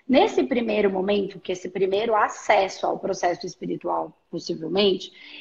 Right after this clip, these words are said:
eles estão tentando ajustar a sintonia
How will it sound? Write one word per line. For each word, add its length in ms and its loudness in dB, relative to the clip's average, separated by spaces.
eles 440 4
estão 320 -2
tentando 440 -2
ajustar 1400 2
a 120 2
sintonia 1400 0